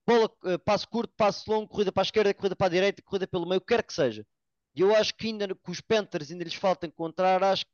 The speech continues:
algo que eles sejam minimamente bons. O Bryce Young está com muitas dificuldades,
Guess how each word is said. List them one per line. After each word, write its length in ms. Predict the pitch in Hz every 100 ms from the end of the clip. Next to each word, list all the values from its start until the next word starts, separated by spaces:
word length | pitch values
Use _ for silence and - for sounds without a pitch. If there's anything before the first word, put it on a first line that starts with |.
| _
algo 240 | 180 190
que 160 | - 196
eles 160 | 180
sejam 460 | - 185 160 185 170
minimamente 600 | 175 185 185 185 185 180
bons. 320 | 151 139 123 _ _ _ _ _
O 60 | 135
Bryce 320 | 175 175 190
Young 100 | 170
está 160 | -
com 160 | - 175
muitas 380 | 175 185 170 143
dificuldades, 840 | 165 170 - 156 156 170 - -